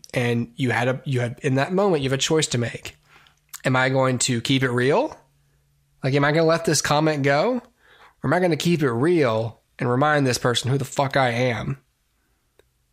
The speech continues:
And it was always about how you decide to respond directly like, "You don't talk to me like that." And then, like, your life turns, takes a turn for the worse because you, you reacted. And this is when Keeping It Real goes wrong. Sony,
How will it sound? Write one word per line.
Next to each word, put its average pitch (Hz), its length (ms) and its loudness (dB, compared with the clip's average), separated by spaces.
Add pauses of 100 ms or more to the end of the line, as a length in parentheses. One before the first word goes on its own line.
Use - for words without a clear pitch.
(340)
And 131 160 2
it - 20 2
was 123 140 2
always 135 340 2
about 123 300 0
how 117 300 0
you 131 180 -4
decide 127 480 2
to 127 80 0
respond 123 600 2
directly 131 360 0
like, 131 320 0 (220)
"You 349 160 2
don't 302 200 0
talk 285 200 0
to 196 120 2
me 311 220 2
like 277 260 0
that." 269 220 -2 (320)
And 139 120 2
then, 143 120 2
like, 127 200 0
your 139 120 2
life 123 340 0 (180)
turns, 135 240 -2
takes 131 220 0
a 127 60 0
turn 127 240 0
for - 100 -2
the 127 80 0
worse 113 540 -2
because 123 600 0
you, 123 540 -2 (220)
you 135 160 0
reacted. 123 720 -4 (1300)
And 143 140 0
this 214 160 2
is 208 100 0
when 185 200 2
Keeping 160 320 0
It 143 80 -2
Real 135 180 2
goes 120 300 0
wrong. 113 320 -4
Sony, 147 680 2